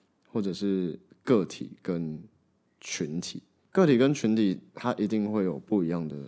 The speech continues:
处理手法，而如果以报道文学的角度切入的时候，它为了要方便去讨论、去聚焦，它会让群体去平面化个体。对我来说，我因为有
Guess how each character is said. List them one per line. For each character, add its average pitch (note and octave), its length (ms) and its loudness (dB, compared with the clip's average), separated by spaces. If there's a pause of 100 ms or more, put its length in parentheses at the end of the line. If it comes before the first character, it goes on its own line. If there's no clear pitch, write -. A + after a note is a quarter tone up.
(100)
处 - 260 -6
理 D2+ 140 -2
手 A1+ 260 -10
法， - 280 -12
而 D2+ 60 -8 (380)
如 G#2 80 0
果 F#2+ 80 4
以 E2 160 0
报 A2+ 220 2
道 F#2 120 2
文 D#2+ 200 -2
学 D#2 140 -6
的 D#2 120 -6
角 A#1+ 180 -8
度 F#2 180 -2
切 E2+ 200 -4
入 E2+ 160 -2
的 C#2+ 60 -4
时 D2+ 120 -8
候， E2 80 -4
它 G2 120 -2
为 A#2+ 180 2
了 F#2+ 60 2
要 G#2 140 2
方 F#2 280 -4
便 F#2+ 180 2
去 F2+ 180 -6
讨 C2 220 -10
论、 E2 320 -4 (140)
去 G#2+ 160 0
聚 A2+ 240 0
焦， - 300 -6 (440)
它 G#2+ 200 -2
会 A2 220 2
让 G2+ 400 0 (340)
群 F#2 460 -2
体 E2 360 -4
去 G#2 260 -2
平 E2 280 -8
面 F2+ 200 -2
化 E2+ 260 -4
个 D2+ 260 -8
体。 - 220 -16 (440)
对 F3 120 4
我 B2 160 6
来 G2+ 180 2
说， A2 540 0 (160)
我 G#2+ 160 0
因 C3+ 160 2
为 C#3+ 160 4
有 F2 300 0